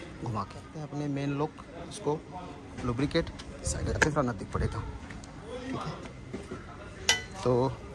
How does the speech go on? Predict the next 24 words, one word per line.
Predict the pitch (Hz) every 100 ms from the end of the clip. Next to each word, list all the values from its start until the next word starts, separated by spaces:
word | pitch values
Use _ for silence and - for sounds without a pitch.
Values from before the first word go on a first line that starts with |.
| -
इसको | - 185
चाबी | 156 143
मैंने | 160
भरा | 156 120
दी | 123 143
है, |
अभी | 170
कोई | 160 175
होता | 151 185
तो | 175
उसको | 160
पकड़ | 175 156
रखता | 143 - 185 - - -
तो | 139
ज़्यादा | 131 127
अच्छी | 110
तरह | 113
होता। | 107 107 113 -
दिख | - 175
रहा | 165
है, | - - - -
अब | 117
इसमें | 131 135
हल्का | 117 120 117